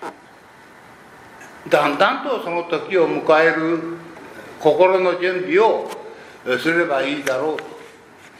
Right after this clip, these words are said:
こう言って、えー、中村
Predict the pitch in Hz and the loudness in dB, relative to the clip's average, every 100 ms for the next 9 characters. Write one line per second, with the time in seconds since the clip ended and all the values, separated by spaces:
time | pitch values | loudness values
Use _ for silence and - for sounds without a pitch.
0 | - - - - 262 320 - - 214 196 | -20 -18 -6 -2 2 0 -2 -2 -2 -2
1 | - - - - - 151 151 160 165 165 | -8 -12 -18 -20 -10 -2 0 2 0 0
2 | 165 160 165 160 151 175 185 175 170 165 | 0 -2 -4 -4 -4 -2 -2 0 2 0
3 | 165 - | -2 -12